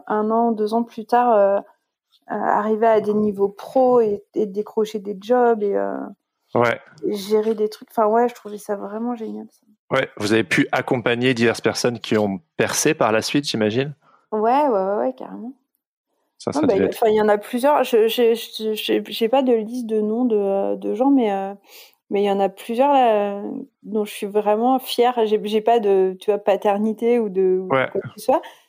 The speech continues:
Speaker 1: mais, ou de maternité dans mon cas. Mais, euh, par rapport à eux, j'ai rien fait, euh, concrètement dans leur, euh, dans leur carrière. Ils ont tout fait tout seuls.
Speaker 2: Ouais.
Speaker 1: C'est juste de les,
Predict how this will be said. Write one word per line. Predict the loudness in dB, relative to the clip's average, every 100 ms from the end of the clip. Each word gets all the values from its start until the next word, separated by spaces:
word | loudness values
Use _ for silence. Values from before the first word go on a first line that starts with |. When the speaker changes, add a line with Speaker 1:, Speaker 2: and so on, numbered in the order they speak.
| _
Speaker 1:
mais, | -4 -2
ou | -2
de | 0
maternité | 2 2 2 0 -2 -2
dans |
mon | -2 -4
cas. | -12 -20 _ -4
Mais, | 0 2
euh, | 2 2 0 -4 -8 _ _ _ _ _
par | 0 0
rapport | 0 2 4
à | 4 2
eux, |
j'ai | 2 0
rien | -2 -4 -6 -6 -10 -2
fait, | 2 4 4
euh, | 4 2
concrètement | -2 -8 -4 -4 -2 -4 -4
dans | -4
leur, | -6 -6
euh, | -6 -6 -8 -14 -20 -20 -20 _ -20 _
dans | -18 -10 -6
leur | -6 -6
carrière. | -2 2 4
Ils | 2 0
ont | -8
tout | -8
fait | -4 -4
tout | -4
seuls. | -2 -2 -2 _ _ _ -2
Speaker 2:
Ouais. | 0 0
Speaker 1:
C'est | 0 -2
juste | -2 -4 2
de | 2 0 -4
les, | 0 0